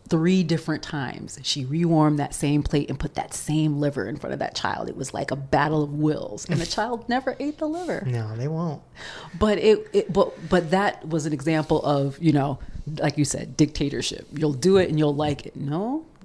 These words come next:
Speaker 1: they won't.
Speaker 2: No, they won't.
Speaker 1: And then it'll, it'll,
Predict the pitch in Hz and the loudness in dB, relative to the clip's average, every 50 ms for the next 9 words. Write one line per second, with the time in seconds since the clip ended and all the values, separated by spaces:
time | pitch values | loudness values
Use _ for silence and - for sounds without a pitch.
0 | - - - 160 165 180 226 311 330 - 147 - - 147 127 117 113 110 - 110 | -12 -4 -2 -2 0 0 0 0 0 -2 -2 -6 -6 -6 -4 -2 -2 -2 -4 -4
1 | - - - - 165 165 165 170 165 160 160 - 151 156 156 156 151 151 - 156 | -6 -6 -2 0 2 2 2 2 2 0 0 0 -2 0 0 0 -2 -2 -2 -2
2 | 156 151 147 151 156 147 - | -2 0 -2 -2 -4 -8 -12